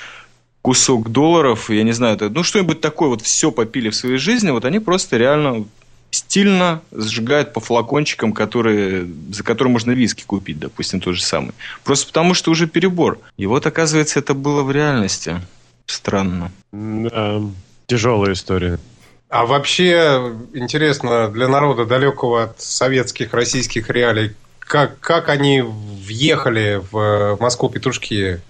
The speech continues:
Speaker 3: Поняли ли они там что-нибудь? Оценили они юмор и всю трагедию этого произведения?
Speaker 1: Я думаю, что нет. Это первонаперво. Главное, что они заинтересовались. Мне по этому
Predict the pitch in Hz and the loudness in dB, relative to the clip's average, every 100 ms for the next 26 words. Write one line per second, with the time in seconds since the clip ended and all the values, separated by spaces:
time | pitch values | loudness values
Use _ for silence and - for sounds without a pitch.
0 | - - - - 151 175 165 139 131 123 | -20 -20 -20 -6 0 2 4 2 2 2
1 | 120 110 113 110 127 110 98 101 101 123 | 2 0 -2 0 0 0 -2 -6 -4 -2
2 | 147 143 117 107 101 92 - 107 107 123 | 2 2 2 0 -2 -6 -12 -6 -2 0
3 | 107 101 - - - - 123 117 110 - | 0 -2 -4 -20 -10 -2 2 2 0 -4
4 | - - - _ - - 120 117 120 127 | -20 -20 -20 _ -4 0 0 2 0 2
5 | 127 101 95 92 - - - 110 110 107 | 0 0 0 -2 -4 -12 -6 -2 -2 0
6 | 113 107 117 113 101 92 - - - - | 0 0 0 0 0 -4 -6 -18 -20 -2
7 | 139 175 185 175 - 156 131 104 - - | 2 4 4 2 2 2 4 2 -2 -20
8 | - - - _ _ _ - 110 113 139 | -20 -20 -20 _ _ _ -8 -6 -2 0
9 | 113 120 165 180 143 104 95 - - - | 2 4 2 2 -2 -2 -6 -12 -20 -20
10 | _ _ - 104 104 147 180 - 165 170 | _ _ -8 -6 0 2 2 0 2 2
11 | 143 156 147 147 139 143 135 98 67 - | 2 -2 0 0 2 2 2 0 -4 -16
12 | - _ 110 127 143 113 131 120 131 127 | -20 _ -2 2 2 2 0 0 -2 -2
13 | 123 113 104 98 | 0 0 0 -2